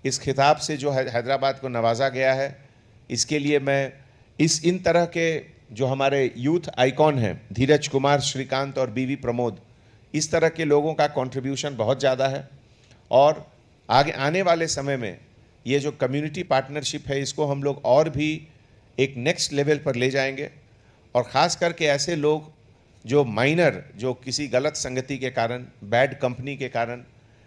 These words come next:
गलत, अ, हैबिट्स के कारण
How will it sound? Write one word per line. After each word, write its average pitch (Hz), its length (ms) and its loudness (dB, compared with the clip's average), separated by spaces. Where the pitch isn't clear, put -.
गलत, 139 440 2
अ, 123 220 0
हैबिट्स 143 440 4
के 139 100 0
कारण 117 360 0